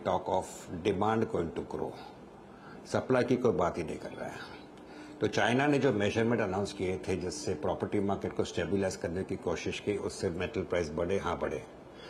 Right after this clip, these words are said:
इंडस्ट्रियल आउटपुट के नंबर जो आए थे अप्रैल के, वो better than expectations,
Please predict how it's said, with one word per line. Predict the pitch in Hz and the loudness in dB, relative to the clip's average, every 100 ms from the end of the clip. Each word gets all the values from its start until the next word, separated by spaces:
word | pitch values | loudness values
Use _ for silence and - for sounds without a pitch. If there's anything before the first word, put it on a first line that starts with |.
| - - | -16 -2
इंडस्ट्रियल | 98 107 131 - 135 | 2 4 2 4 4
आउटपुट | 113 - 113 113 | 4 2 2 2
के | |
नंबर | 101 98 98 | 0 2 0
जो | 98 98 | 2 2
आए | 92 101 | 4 2
थे | 107 104 | 0 0
अप्रैल | 95 - 101 | 0 2 2
के, | 98 104 | 2 2
वो | 95 87 | 2 2
better | 92 98 | 0 2
than | 104 95 | 2 0
expectations, | 90 - 98 - 98 110 95 | -2 -4 -4 0 0 0 -2